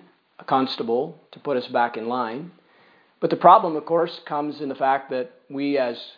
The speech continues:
humans have a, an old nature. Uh, we have this fallenness.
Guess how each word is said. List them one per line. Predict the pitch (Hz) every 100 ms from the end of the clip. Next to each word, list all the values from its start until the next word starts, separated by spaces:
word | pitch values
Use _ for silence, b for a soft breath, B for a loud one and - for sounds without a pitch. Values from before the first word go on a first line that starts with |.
| _ _
humans | - 160 139 135 180 - - _ _ _ _ _ _ _ -
have | - 139 135
a, | 127 123 117 113 -
an | 123
old | 135 127
nature. | 120 127 131 120 104 - _ _ _ _ _ _ _ _ _
Uh, | 139 135
we | 131
have | 147 143 123
this | 123 -
fallenness. | - 143 135 117 107 101